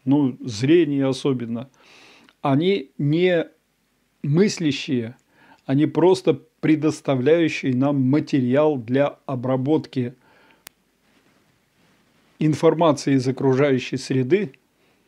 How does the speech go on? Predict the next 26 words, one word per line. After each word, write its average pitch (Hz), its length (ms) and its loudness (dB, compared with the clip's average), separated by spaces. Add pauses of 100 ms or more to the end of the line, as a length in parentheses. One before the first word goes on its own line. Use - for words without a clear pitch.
(240)
и 143 80 2
эта 147 240 4
обработка 135 540 0
происходит 131 640 -2
в 120 160 -4
уме, 123 540 0 (640)
в 123 180 -2
уме. 123 380 0 (1300)
И 139 100 -2
как 180 260 2
вот 185 160 4
ученые 185 440 4
говорят, 180 580 4
они 143 240 2
все 156 200 -2
время 190 260 0
говорят, 139 420 0
что - 140 -8
творческий 147 580 -6
потенциал 131 800 -2
у 139 120 -4
любого 143 420 -2
человека 131 600 -4 (600)
ума 147 340 2
очень 135 400 2
большой, 135 480 -2